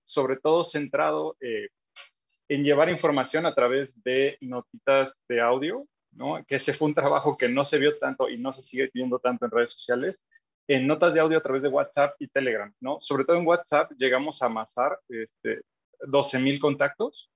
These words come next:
¿no? Doce mil personas en una lista de, en listas de distribución,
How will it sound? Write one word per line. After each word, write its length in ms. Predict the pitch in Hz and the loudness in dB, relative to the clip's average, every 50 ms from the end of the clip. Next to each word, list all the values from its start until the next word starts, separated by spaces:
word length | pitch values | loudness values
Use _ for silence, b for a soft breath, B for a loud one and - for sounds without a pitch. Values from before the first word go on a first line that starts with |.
| _ | _
¿no? 180 | 123 120 123 135 | -14 -12 -6 -6
Doce 260 | 131 131 - - 131 | -6 -6 -4 -2 -2
mil 300 | 120 131 135 131 131 - - _ | -2 0 0 -2 -4 -6 -4 _
personas 600 | 135 120 - - 131 131 127 151 196 185 - _ | -2 -2 -2 -4 -4 -2 -2 -4 -6 -6 -10 _
en 120 | 120 113 | -8 -6
una 160 | 117 123 127 123 | -6 -4 -2 -2
lista 300 | 123 127 123 - - 131 | -2 -4 -2 0 2 2
de, 160 | 120 113 - - _ - | 2 0 -2 -8 _ -2
en 100 | 147 135 | -2 0
listas 260 | 143 139 156 160 131 | 0 2 2 2 4
de 120 | 139 131 | 4 2
distribución, 640 | 123 117 - - 120 104 - - - 139 160 196 226 | 2 0 -2 -6 -6 -6 -6 -4 -2 -2 -2 -2 -6